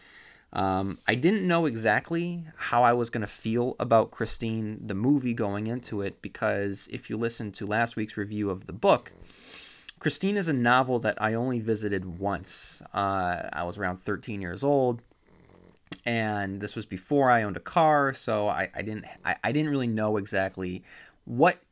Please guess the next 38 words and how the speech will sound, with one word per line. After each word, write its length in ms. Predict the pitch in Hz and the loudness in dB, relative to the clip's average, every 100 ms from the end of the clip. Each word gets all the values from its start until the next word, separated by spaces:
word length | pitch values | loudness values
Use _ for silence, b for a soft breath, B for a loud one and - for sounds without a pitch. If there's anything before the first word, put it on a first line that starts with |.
| _ - | _ -8
it 160 | 123 | -4
was 140 | 123 107 | -4 -2
meant 320 | 117 143 - | 0 0 -2
to 80 | 127 | -6
be, 560 | 120 123 123 120 117 | -4 -4 -2 0 0
how 400 | 113 - 117 123 | -4 0 4 6
I 80 | 123 | 4
was 140 | 123 - | 2 -6
supposed 360 | - 110 107 | -6 -6 -6
to 60 | - | -14
feel, 640 | - 117 110 107 104 110 B B B | -8 -4 0 0 -2 -6 B B B
and 140 | - 113 | 0 0
I 60 | |
saw 280 | 113 165 156 | 2 4 4
the 100 | 143 | 4
movie 760 | 127 156 147 123 113 110 113 - _ _ - | 2 2 2 2 0 -2 -6 -10 _ _ 2
after 320 | 107 - 113 | 2 2 0
I 60 | |
read 200 | 104 101 | 0 -2
the 80 | 110 | -2
book, 340 | 123 202 190 - | 0 2 2 0
and 120 | 139 | -2
I 60 | |
thought 260 | 135 240 214 | 0 2 2
it 40 | |
was 140 | 120 92 | 2 -2
okay. 420 | 85 - - - _ _ _ - | -8 -12 -16 -18 _ _ _ -2
I 80 | |
didn't 180 | 120 123 | -2 -2
think 180 | 120 117 | -4 -4
anything 300 | 107 110 120 | -6 -6 -2
of 140 | 131 | -2
it. 160 | 135 - - | -2 -8 -8
I 60 | 127 | -6
haven't 380 | - 233 208 | -2 0 0
seen 200 | - 143 | -2 -4
it 160 | 117 - | -6 -8
since. 540 | - 202 110 - - | -8 -6 -6 -8 -16